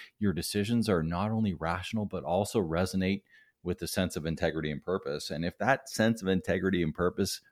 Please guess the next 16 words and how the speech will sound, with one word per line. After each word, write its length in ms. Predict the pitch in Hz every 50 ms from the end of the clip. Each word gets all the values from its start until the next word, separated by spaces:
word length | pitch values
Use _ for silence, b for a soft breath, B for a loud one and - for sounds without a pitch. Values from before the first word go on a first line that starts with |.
| b _
for 220 | - 92 87 85 78 - _
the 160 | 90 82 -
individual 720 | 92 92 95 82 73 76 87 98 92 110 120 110 104 95
is 160 | 85 78 - -
not 240 | 82 87 87 -
the 80 | - 82
same 340 | - - 80 80 85 90 95
as 100 | 90 -
for 380 | - - - 78 85 85 82 b b b b b -
the 100 | 87 80
purpose 460 | - - 85 87 - - 95 - - -
of 380 | 80 82 80 82 82 80 85 -
the 100 | 69 -
business, 560 | - 82 92 98 107 127 131 123 - - b b b b b b b b b _ _ -
there's 380 | 110 117 123 120 127 120 - 135
a 100 | 123